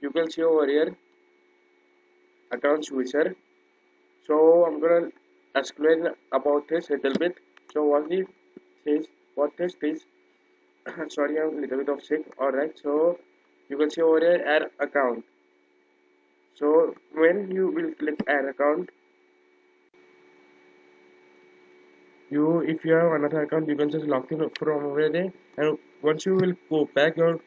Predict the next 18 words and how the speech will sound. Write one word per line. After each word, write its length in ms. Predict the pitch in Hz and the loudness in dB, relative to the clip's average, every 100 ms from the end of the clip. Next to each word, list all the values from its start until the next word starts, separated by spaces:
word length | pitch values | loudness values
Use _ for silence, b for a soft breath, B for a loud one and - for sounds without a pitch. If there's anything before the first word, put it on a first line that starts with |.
| - | -6
Facebook 300 | 147 151 160 | -6 -2 0
account 220 | 151 147 | 0 0
will 160 | 151 156 | -2 -4
be 260 | 160 170 175 _ - | -4 -4 -6 _ 0
logged 260 | 139 135 | 0 2
out 240 | 131 127 95 - _ _ _ - | 2 0 -2 -14 _ _ _ -10
automatically. 800 | 139 151 147 135 139 151 175 220 - _ _ _ _ _ _ _ _ | -4 -2 -2 -4 -4 -4 -6 -6 -12 _ _ _ _ _ _ _ _
So 320 | - 156 165 - - _ _ - | 2 2 2 -2 -12 _ _ -4
you 100 | 147 | 0
can 160 | 160 | 0
show 180 | 165 170 | 2 4
an 200 | 175 175 | 4 4
add 160 | 135 135 | 2 2
account. 520 | 143 143 165 185 185 - _ _ - | 2 0 0 0 -2 -8 _ _ -8
If 160 | 147 | -8
you 160 | 160 170 | -2 -2
want 380 | 170 160 151 151 | 2 2 0 -2
to 420 | 160 175 185 190 | 0 2 0 -2